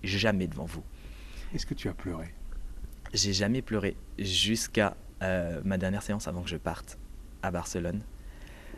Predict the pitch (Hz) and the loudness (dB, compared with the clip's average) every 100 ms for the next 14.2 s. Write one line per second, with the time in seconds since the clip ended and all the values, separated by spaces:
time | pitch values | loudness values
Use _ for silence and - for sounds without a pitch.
0 | - 92 90 87 82 78 57 - - - | -6 0 2 2 0 -2 -4 -6 -8 -8
1 | - - - 113 98 101 101 110 117 - | -8 -10 -6 0 4 6 6 6 6 4
2 | 101 110 98 - 107 113 - 95 92 90 | 4 4 0 0 0 0 -2 0 2 2
3 | 92 90 92 - 117 131 110 107 92 92 | 2 2 0 0 0 0 0 0 0 0
4 | - - - - - - 92 92 92 98 | -4 -12 -12 -14 -14 -4 0 4 4 2
5 | 95 107 113 - 95 92 - 101 101 92 | 4 4 4 2 2 2 2 2 4 6
6 | 101 113 - - 98 92 - 98 95 90 | 4 4 -2 0 2 2 6 8 8 8
7 | 85 95 - - - - - 107 107 - | 4 0 -8 -12 -12 -8 2 4 6 6
8 | 107 95 - 113 90 85 85 85 110 95 | 6 6 4 4 4 2 0 4 4 4
9 | 92 - 95 92 95 92 87 90 80 67 | 0 -4 -2 0 2 2 2 0 -2 -2
10 | 69 92 104 95 85 - 90 82 - - | 0 2 2 0 -4 -2 -2 -2 -4 -6
11 | - - - - 98 95 92 82 90 90 | -12 -14 -14 -6 -2 0 0 -2 -2 -4
12 | 90 - - 90 - 92 - 170 - 101 | -4 -4 -4 -4 -2 -2 -2 -4 -2 -4
13 | 87 90 98 107 92 95 - - 104 90 | -2 2 2 2 0 -2 -2 2 2 2
14 | 82 92 | -2 -4